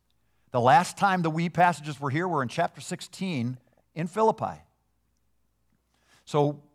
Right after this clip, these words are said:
maybe Luke has stayed there in Philippi from the second missionary journey through the beginning of the third missionary journey, and now he's rejoining.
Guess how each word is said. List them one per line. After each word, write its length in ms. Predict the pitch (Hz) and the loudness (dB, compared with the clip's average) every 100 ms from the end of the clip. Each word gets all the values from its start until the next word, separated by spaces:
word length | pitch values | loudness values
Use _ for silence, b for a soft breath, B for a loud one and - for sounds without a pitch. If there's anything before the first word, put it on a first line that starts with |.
| _ _ - | _ _ -10
maybe 560 | 127 151 233 143 151 | 0 2 2 0 -2
Luke 300 | 156 143 196 | -2 -2 0
has 140 | 151 - | -2 -4
stayed 480 | - 196 220 202 | -2 2 2 2
there 180 | 123 120 | 2 2
in 80 | 123 | 2
Philippi 640 | 117 202 160 123 107 131 147 _ _ _ _ _ _ - | 0 0 2 4 2 2 -4 _ _ _ _ _ _ -6
from 160 | 135 | -4
the 80 | 123 | -2
second 460 | - - 202 185 156 | -2 2 2 2 -2
missionary 420 | 156 147 143 127 | -2 -2 0 0
journey 400 | 107 120 127 143 | -2 -2 -2 -4
through 240 | 139 151 | -4 -4
the 80 | 139 | -4
beginning 380 | 131 139 190 190 | -2 -2 0 -2
of 80 | 135 | -4
the 60 | |
third 280 | 123 185 202 | -2 0 0
missionary 360 | 135 - 120 110 | -2 -6 -6 -6
journey, 280 | 120 117 | -4 -4
and 140 | 127 120 | -4 -2
now 240 | 131 143 | 0 0
he's 260 | 127 135 107 | -2 -6 -6
rejoining. 640 | 120 127 117 127 110 85 | -8 -8 -4 -4 -4 -8